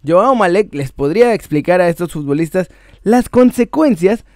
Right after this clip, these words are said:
de hacer esas estupideces en el coche. Perdonen mi francés, pero es que estas cosas me molestan mucho, o sea, no tiene ningún tipo de cuidado, ningún tipo de precaución, no le importa absolutamente nadie más,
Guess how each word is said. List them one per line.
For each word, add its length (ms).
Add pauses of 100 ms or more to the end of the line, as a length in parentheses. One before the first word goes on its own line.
(140)
de 80
hacer 260
esas 220
estupideces 840
en 100
el 160
coche. 380 (200)
Perdonen 460
mi 80
francés, 380
pero 160
es 100
que 80
estas 280
cosas 300
me 100
molestan 440
mucho, 320
o 80
sea, 220 (520)
no 140
tiene 340
ningún 460
tipo 260
de 100
cuidado, 580
ningún 500
tipo 180
de 60
precaución, 640
no 180
le 80
importa 400
absolutamente 720
nadie 260
más, 300